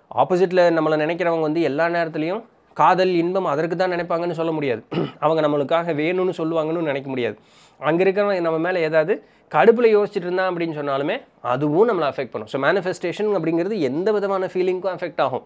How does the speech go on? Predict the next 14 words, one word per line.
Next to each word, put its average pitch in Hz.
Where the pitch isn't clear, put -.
So, 151
பாசிட்டிவா 185
மட்டும் 175
நீங்க 170
யோசிக்கக்கூடாது. 143
அப்படி 131
நம் 143
தன, 143
நம் 143
தனன்னு 147
இருந்தா 143
அது 135
மட்டும் 151
இல்ல, 131